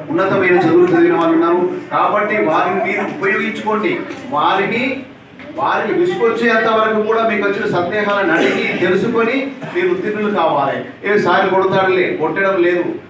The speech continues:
వాళ్ళు చెప్తారు, ఒక్కడికి కాదు పది సార్లు అయినా చెప్తారు. మీరు అర్థం చేసుకోండి. టెన్త్ క్లాస్ తోటే జీవితం అయిపోదు. టెన్త్, ఇంటర్, డిగ్రీ, ఆ, పీజీ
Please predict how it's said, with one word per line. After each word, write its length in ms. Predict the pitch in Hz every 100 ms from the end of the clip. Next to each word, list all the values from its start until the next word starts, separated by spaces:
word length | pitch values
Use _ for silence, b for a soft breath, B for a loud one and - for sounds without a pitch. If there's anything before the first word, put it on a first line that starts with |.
| -
వాళ్ళు 260 | - 160 156
చెప్తారు, 680 | 185 185 233 208 - - - - -
ఒక్కడికి 440 | 135 135 190 185 180
కాదు 220 | 175 175
పది 260 | 160 151 160
సార్లు 200 | 180 175
అయినా 140 | 170
చెప్తారు. 420 | 170 170 170 170
మీరు 140 | 175 170
అర్థం 280 | 165 190
చేసుకోండి. 720 | 190 170 165 160 160 175 185 180 - -
టెన్త్ 300 | 151 180 208
క్లాస్ 320 | 202 196 202
తోటే 360 | 202 202 226 220
జీవితం 320 | 170 170 185
అయిపోదు. 500 | 165 160 180 - - - -
టెన్త్, 540 | 160 165 165 175 165 147
ఇంటర్, 460 | 165 165 175 165
డిగ్రీ, 560 | 160 160 175 170 175 - - 147
ఆ, 220 | 160 175 175
పీజీ 420 | 175 185 190 190